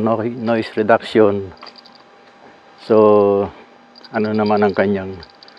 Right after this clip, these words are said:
result? Maingay ba sa paligid? So, baka naririnig natin yung mga uni ng mga, mga ibon at, ah, kung ano-ano pa. So, ayan, lumakad ka, Ching.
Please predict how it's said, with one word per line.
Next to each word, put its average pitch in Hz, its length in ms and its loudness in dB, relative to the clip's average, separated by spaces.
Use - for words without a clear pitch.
result? 101 480 0
Maingay 104 400 2
ba 92 240 -2
sa - 80 -8
paligid? 98 560 0
So, 101 160 -2
baka 101 320 2
naririnig 101 560 0
natin 98 400 -8
yung 98 160 -4
mga 98 160 -4
uni 101 320 -2
ng 95 240 -2
mga, 92 200 -8
mga 95 160 0
ibon 113 640 2
at, 98 160 -8
ah, 98 480 0
kung 104 160 -4
ano-ano 101 320 -2
pa. 95 240 -8
So, 98 240 0
ayan, 101 240 0
lumakad 110 320 2
ka, 110 160 -2
Ching. 101 160 -4